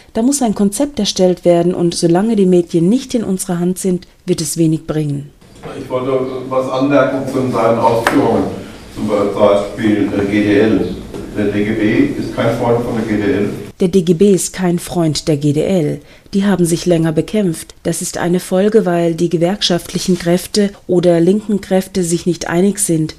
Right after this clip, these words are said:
Speaker 1: Das ist in den Gewerkschaften so. Linke gegen S P D. Bei erfolgreichen Gewerkschaften, Branchengewerkschaften, die eine Rundum-Organisation machen will auf ihrem Gebiet, aber vom D G B zurückgepfiffen wird,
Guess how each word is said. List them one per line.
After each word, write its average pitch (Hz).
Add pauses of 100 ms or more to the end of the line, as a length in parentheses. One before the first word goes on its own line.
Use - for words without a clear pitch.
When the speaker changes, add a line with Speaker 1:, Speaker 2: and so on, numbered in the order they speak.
(100)
Speaker 1:
Das 214
ist -
in 202
den 170
Gewerkschaften 160
so. 151 (280)
Linke 196 (120)
gegen 160
S -
P 165
D. 156 (280)
Bei 180
erfolgreichen 180
Gewerkschaften, 185
Branchengewerkschaften, 180 (120)
die -
eine 170
Rundum-Organisation 185
machen 185
will 190
auf 190
ihrem 185
Gebiet, 190 (100)
aber 170
vom 170
D 170
G 160
B 160
zurückgepfiffen 190
wird, 190